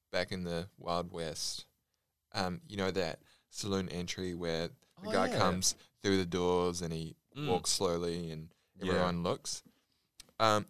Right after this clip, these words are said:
Speaker 1: because I had a, a similar thing happen to me three years ago.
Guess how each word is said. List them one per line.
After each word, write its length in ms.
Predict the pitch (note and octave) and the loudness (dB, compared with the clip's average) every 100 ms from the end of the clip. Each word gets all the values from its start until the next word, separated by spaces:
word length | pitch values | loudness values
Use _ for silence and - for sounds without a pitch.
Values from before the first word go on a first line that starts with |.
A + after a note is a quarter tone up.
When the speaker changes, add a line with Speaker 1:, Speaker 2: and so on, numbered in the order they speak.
| - | -8
Speaker 1:
because 280 | A2 A#2+ B2 | -2 2 4
I 180 | A#2+ E3+ | 4 2
had 540 | E3+ C3 G#2+ G#2 G2 - - | 0 0 2 2 0 -8 -8
a, 340 | G2+ F#2+ F2+ - _ _ _ _ _ _ _ _ _ _ | -2 0 -2 -4 _ _ _ _ _ _ _ _ _ _
a 100 | - | -4
similar 420 | G2+ - A2 G#2 G2+ | 0 2 0 -2 -4
thing 240 | - F#2+ | -4 -4
happen 260 | F2+ D#2 E2+ | -2 -4 -6
to 120 | - | -8
me 320 | E2 D2+ D2+ - _ _ | -6 -6 -8 -14 _ _
three 160 | G#2 G2 | -2 0
years 260 | E2+ E2 | 0 -2
ago. 260 | E2 D2 | -2 -4